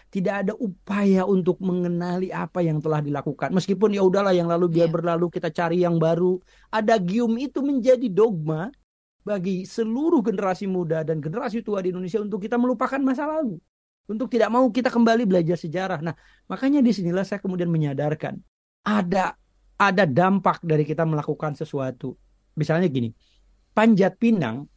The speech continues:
Speaker 2: Ya.
Speaker 1: itu adalah permainan tertua, ya, perlombaan tertua yang ada di Nusantara ini.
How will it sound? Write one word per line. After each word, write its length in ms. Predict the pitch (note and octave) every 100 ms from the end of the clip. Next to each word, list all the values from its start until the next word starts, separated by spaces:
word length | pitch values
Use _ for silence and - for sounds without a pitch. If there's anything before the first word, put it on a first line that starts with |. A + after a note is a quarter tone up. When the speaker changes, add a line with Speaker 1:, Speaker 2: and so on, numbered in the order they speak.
| _
Speaker 2:
Ya. 160 | G3+ - A3
Speaker 1:
itu 240 | G#3 B3
adalah 480 | F#3+ E3 E3 F#3 F3+
permainan 1040 | _ - G3+ F#3+ F3+ E3 F#3 G#3 G#3 G3+
tertua, 720 | G#3+ A3 - C4 B3 A3+ - - _ _ _ _ -
ya, 160 | C#3+ E3+
perlombaan 720 | F#3+ G3+ F#3 E3+ F#3 G3 F#3
tertua 480 | F3 - F#3 F#3 F3
yang 240 | D#3 D#3
ada 240 | D#3 D#3
di 160 | D3+ D3+
Nusantara 480 | D3 C#3+ C3+ B2 A#2
ini. 240 | B2 A#2